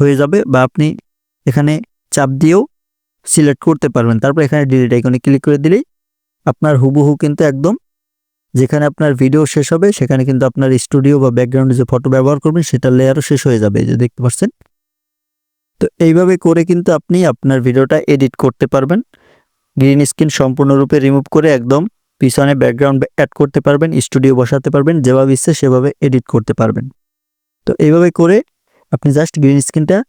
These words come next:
সুন্দরভাবে CapCut অ্যাপের সাহায্যে রিমুভ করতে পারবেন। রিমুভ হওয়ার পরে এখন আপনি এই ভিডিওটা এক্সপোর্ট করার জন্য যে দেখতে পাচ্ছেন উপরে এক্সপোর্ট লেখা, এখানে একটা ক্লিক করবেন। তো এক্সপোর্ট অপশনে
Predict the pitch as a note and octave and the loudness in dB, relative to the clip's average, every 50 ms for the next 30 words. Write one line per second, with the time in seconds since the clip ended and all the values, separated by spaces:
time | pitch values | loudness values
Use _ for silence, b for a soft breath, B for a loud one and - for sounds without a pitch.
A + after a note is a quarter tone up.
0 | _ _ _ _ - - C#3 C3+ C#3 C#3 C#3+ C#3 C#3+ C#3+ D3+ D#3 - C3 B2 - | _ _ _ _ -8 -2 0 2 2 2 2 2 2 2 0 0 0 -2 -2 -2
1 | - C3+ A#2+ - C3 A#2 C3 A#2+ - C#3 C3+ C#3+ D#3 C#3 C3+ C3+ C3 A#2+ - - | -2 -4 -2 -2 -2 -2 -2 -2 0 -2 0 0 0 0 2 0 0 -2 -2 -2
2 | D#3 C#3+ - - A#2+ - A#2+ G#2+ G#2 - - - _ _ _ - - C#3 C3 D#3 | -2 -2 0 -2 -2 -2 -2 -2 -2 -4 -6 -10 _ _ _ -4 -2 0 2 2
3 | E3+ F3 F3+ F3 D#3+ B2+ C#3 D3 D3+ D3 D3+ - D#3+ C#3+ D#3 E3 D3 C3 - D#3+ | 2 2 2 2 0 0 0 0 2 0 0 0 0 0 2 2 0 0 -2 -2
4 | D3 C#3+ C#3+ - D#3+ D3+ C3+ B2 B2 C3+ D3 C#3 - D#3 D#3+ D#3 - - D3 - | -2 -2 -2 -2 -2 0 2 2 2 2 2 2 2 0 0 -2 -4 -6 -6 -6
5 | - - E3 D#3 - - D#3 D3 C#3+ C#3 C3 C#3+ C#3+ C#3+ C3+ C3 C#3 B2+ C#3 B2+ | -4 -2 -2 -2 0 2 2 2 2 2 0 0 0 0 0 0 0 0 -2 -2
6 | - C#3+ C3 - - D3 C#3 C3 B2 C#3+ C#3 C#3 C#3 - C#3 - - - - C#3+ | 0 -2 -2 0 0 0 0 0 2 2 0 0 0 0 -2 -4 -4 -4 -2 -2
7 | B2+ - C#3+ D3 C#3+ - F3 D3 B2 - B2+ A#2+ A#2 - - A#2 - - B2 A#2 | -2 0 0 0 0 2 0 0 0 0 0 -2 -2 -2 -4 -4 -2 0 -2 -2
8 | - - - A2 G#2+ - A2 - _ _ _ _ _ _ _ _ _ _ - - | -2 -2 -4 -2 -2 -4 -6 -10 _ _ _ _ _ _ _ _ _ _ -10 -6
9 | - D#3+ - - - - D#3+ C#3+ D#3 - - E3+ E3 | -2 -2 -2 -2 -2 -2 0 0 0 -2 0 -2 -2